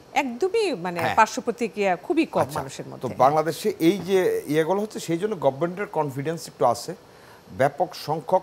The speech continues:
Speaker 2: মানুষও এখনো এইভাবে টিকার যে সিস্টেমগুলো আছে, আপনি যেটা বললেন যে সিস্টেমে কিছু জটিলতা আছে ইত্যাদি, হ্যাঁ এটা আর একটু easy যদি করে দেওয়া আরও সুবিধা হবে। আপনি লক্ষ্য করেন যে মানুষগুলো এখন টিকা নিচ্ছে তারা যদি অর্থনৈতিকভাবে চিন্তা করি,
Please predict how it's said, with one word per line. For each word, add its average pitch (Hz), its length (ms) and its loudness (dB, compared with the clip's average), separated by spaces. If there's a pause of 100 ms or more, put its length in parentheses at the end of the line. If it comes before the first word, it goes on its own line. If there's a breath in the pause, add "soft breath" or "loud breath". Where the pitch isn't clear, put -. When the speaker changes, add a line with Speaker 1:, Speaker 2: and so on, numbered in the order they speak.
Speaker 2:
মানুষও 143 380 -2
এখনো 143 420 -4
এইভাবে 131 440 -4
টিকার 127 420 -4
যে 120 140 -4
সিস্টেমগুলো 165 640 -2
আছে, 87 220 -8 (120)
আপনি 123 200 -10
যেটা 135 200 -4
বললেন 131 320 -4 (380 loud breath)
যে 120 60 -8
সিস্টেমে 143 540 -6
কিছু 123 320 -8
জটিলতা 113 460 -4
আছে 101 180 -8
ইত্যাদি, 107 280 -12 (300 loud breath)
হ্যাঁ 180 140 2
এটা 131 260 4
আর 131 60 6
একটু 160 260 -8
easy 147 300 0
যদি 175 260 -4
করে 117 240 0
দেওয়া 143 280 -2 (320 loud breath)
আরও 170 160 6
সুবিধা 123 380 -6
হবে। 85 160 -10 (400 loud breath)
আপনি 147 300 -2
লক্ষ্য 147 280 4
করেন 170 240 4 (440 loud breath)
যে 156 500 2 (100)
মানুষগুলো 151 480 0
এখন 160 260 -2
টিকা 185 240 4
নিচ্ছে 113 340 -2 (340)
তারা 143 420 2 (640)
যদি 117 140 -4
অর্থনৈতিকভাবে 165 720 2
চিন্তা 156 300 -2
করি, 123 220 -6